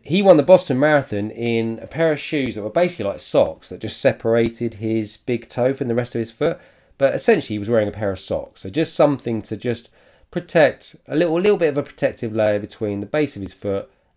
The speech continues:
and the ground. And obviously at the time, people were like, "Well, this is a bit strange. That's not, you know, that's not sensible running footwear," which still baffles me now, because if you think about it, like what I said in,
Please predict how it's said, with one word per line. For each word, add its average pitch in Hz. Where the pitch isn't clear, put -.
and 95
the 90
ground. 82
And 147
obviously 160
at 107
the 90
time, 110
people 113
were 110
like, 107
"Well, 101
this 160
is -
a 110
bit -
strange. 107
That's 143
not, 110
you 107
know, 98
that's 139
not 127
sensible 113
running 107
footwear," 123
which 143
still -
baffles 185
me 143
now, 147
because 107
if 120
you 135
think 170
about 104
it, 92
like 107
what 120
I -
said 117
in, 110